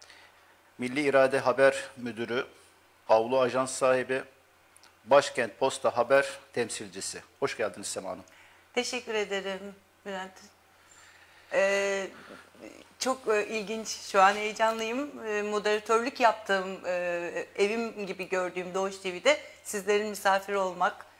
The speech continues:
Speaker 2: e, gerçekten beni heyecanlandırdı.
Speaker 1: Hoş geldiniz.
Speaker 2: E, senin gibi değerli arkadaşımla beraber olmak da, e, ayrı bir, e,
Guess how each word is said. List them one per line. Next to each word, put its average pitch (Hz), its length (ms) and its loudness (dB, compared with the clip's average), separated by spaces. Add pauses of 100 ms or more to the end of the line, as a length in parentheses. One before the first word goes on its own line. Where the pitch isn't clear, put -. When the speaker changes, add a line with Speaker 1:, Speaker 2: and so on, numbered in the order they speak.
(180)
Speaker 2:
e, - 80 -10
gerçekten 190 640 0
beni 196 160 -2
heyecanlandırdı. 180 960 0
Speaker 1:
Hoş - 220 -6
geldiniz. 202 320 -6
Speaker 2:
E, 185 180 0
senin 196 140 -2
gibi 185 200 -4
değerli 185 340 4
arkadaşımla 175 640 -2
beraber 170 360 -2
olmak 160 400 -8
da, 247 160 0 (400)
e, 170 200 -4
ayrı 185 380 4
bir, 170 260 -6
e, 151 320 -10